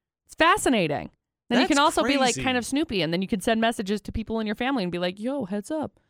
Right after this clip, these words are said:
Speaker 1: I got a couple of people in my family that it's like, 'Hey, so if you're listening and you're in my family, check it out. There's a couple of people in there that it's, like,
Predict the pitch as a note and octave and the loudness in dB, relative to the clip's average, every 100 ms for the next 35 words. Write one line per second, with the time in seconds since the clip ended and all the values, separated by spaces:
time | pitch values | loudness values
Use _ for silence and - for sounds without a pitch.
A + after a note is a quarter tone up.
0 | _ _ _ _ - A3+ G#3+ C#4 D4+ G#3+ | _ _ _ _ -8 -6 -4 -2 -2 -4
1 | G#3+ A3 G#3+ A3+ - G#3+ F#3+ F#3+ F#3 G#3 | -2 0 0 0 0 0 0 -2 -2 0
2 | F#3+ G#3 C#4 C4 F3 - _ _ _ _ | 0 0 0 0 -4 -10 _ _ _ _
3 | G#3 G#3+ C4 C#4+ F#4+ F4 C4+ A#3+ C4+ C4+ | 0 2 2 4 2 2 2 4 4 4
4 | C4 D#4+ F#4+ D4 A3 G#3+ - C4+ D4 D#4 | 2 2 2 2 2 0 0 0 2 4
5 | F4 A3+ - - - A3 - C#4+ C#4+ C#4 | 4 2 -2 -12 -4 -4 2 2 2 0
6 | E4 E4+ D4 B3 A3+ A#3+ A3+ A3+ A3 A3+ | 0 2 2 4 4 2 2 0 2 2